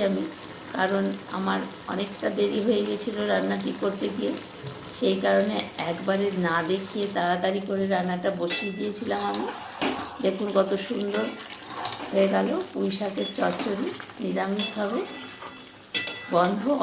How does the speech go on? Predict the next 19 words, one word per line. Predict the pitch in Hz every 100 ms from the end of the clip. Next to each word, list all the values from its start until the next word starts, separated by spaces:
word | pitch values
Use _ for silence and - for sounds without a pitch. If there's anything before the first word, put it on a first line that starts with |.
| 180
অসাধারণ | 180 247 247 233 247 226
বেরিয়েছে, | 220 208 226 - - 370 - - - - - -
একেবারে | 180 208 202 208 190
এক | 185 -
থালা | 208 196 202
ভাত | 202 196 185
নিমেষেই | 180 196 - 262 220
উড়ে | 208 202 202
যাবে | 196 175 170 196
এই | 190
রকম | 185 180 190 196
সুন্দর | 208 196 196 196
একটি | 190 - 262 - - - - - - -
তরকারি | 190 175 175 170 156 151
দিয়ে | 143 127 - 208 -
পুঁই | 185 180
শাকের। | 190 - - - - - - - - -
পুঁই | - 277
শাক | - 269